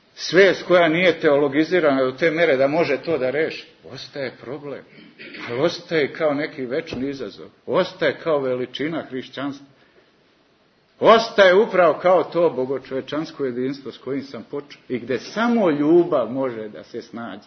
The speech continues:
i ništa više. I gde jedino ako postavimo kao neko, ali ne naših teorijskih razmišljanja,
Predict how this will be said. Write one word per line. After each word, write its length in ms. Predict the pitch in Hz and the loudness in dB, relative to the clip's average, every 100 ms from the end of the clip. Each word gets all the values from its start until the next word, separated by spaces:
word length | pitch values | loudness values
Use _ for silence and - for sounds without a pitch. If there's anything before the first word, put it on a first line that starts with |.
| _ _ _ - | _ _ _ -12
i 180 | 110 | -8
ništa 560 | 107 139 170 - - 123 | -4 -2 -2 -4 -12 -12
više. 400 | 104 113 104 - _ _ _ _ _ _ _ _ _ _ _ _ _ _ _ _ _ _ _ _ _ | -10 -10 -10 -14 _ _ _ _ _ _ _ _ _ _ _ _ _ _ _ _ _ _ _ _ _
I 140 | 139 | 0
gde 300 | 147 170 165 160 - - - | 6 6 4 0 -14 -20 -8
jedino 580 | 123 226 262 302 247 | 6 6 8 4 6
ako 220 | 202 - 185 | 6 6 2
postavimo 800 | 196 254 262 - 233 160 117 104 - _ _ _ | 4 4 2 0 2 2 0 -8 -18 _ _ _
kao 220 | 208 214 | 6 6
neko, 360 | 202 294 294 233 | 6 4 4 4
ali 240 | 175 165 | 6 6
ne 140 | 294 | 6
naših 420 | 320 311 - 240 - | 6 4 4 0 4
teorijskih 580 | 202 202 185 - 147 | 4 6 4 0 -4
razmišljanja, 540 | 147 127 131 120 120 | -2 -4 -6 -6 -12